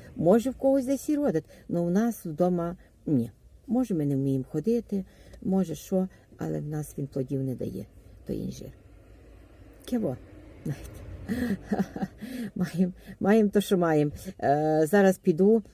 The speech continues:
якщо він, і спитаю його, якщо він дозволить, то я ще вам познімаю, е, ті, е, ті його саджанці,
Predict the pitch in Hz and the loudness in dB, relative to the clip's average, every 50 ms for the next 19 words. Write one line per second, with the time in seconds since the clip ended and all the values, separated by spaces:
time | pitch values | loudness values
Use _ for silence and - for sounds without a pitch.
0 | - - - 170 175 160 - - - 208 196 196 180 165 185 190 185 180 151 170 | -14 -6 -2 0 0 0 -2 0 4 6 6 6 6 6 6 6 6 6 4 0
1 | 160 - - - 180 - 139 127 127 120 123 117 123 117 - - - - - - | 0 -2 -4 -4 0 2 2 4 2 2 0 -2 -4 -8 -10 -12 -18 -8 -4 -4
2 | 165 151 - - - 196 185 160 170 175 165 151 147 156 143 160 165 185 196 190 | -4 -2 -2 2 4 4 4 4 2 0 0 2 2 0 0 2 4 4 6 4
3 | 185 - - 151 151 160 160 151 - 165 143 160 156 147 147 - 147 135 - 143 | 4 2 0 0 0 0 0 -2 -4 -4 -2 -2 -2 -2 -2 -4 -4 -2 0 0
4 | 139 135 131 127 123 123 120 120 123 - - - - - - 131 123 117 120 123 | 2 2 2 2 2 2 2 0 -2 -4 -8 -14 -10 -6 -4 -4 -2 0 0 0
5 | 120 117 - - 135 127 127 123 117 - - - - - - 123 127 127 127 123 | 0 -2 0 2 2 4 4 2 0 -6 -16 -18 -10 -8 -6 -4 -4 -4 -4 -4
6 | 120 113 117 127 131 123 104 - - 147 139 131 131 120 110 120 117 120 117 107 | -4 -2 -2 -2 -2 -2 -4 -6 -4 -2 0 0 0 0 0 0 0 0 0 0
7 | 80 58 52 - - - - 165 185 185 190 208 202 190 - - 202 202 196 | -2 -4 -4 -6 -4 0 2 2 2 4 4 2 2 2 2 2 2 2 2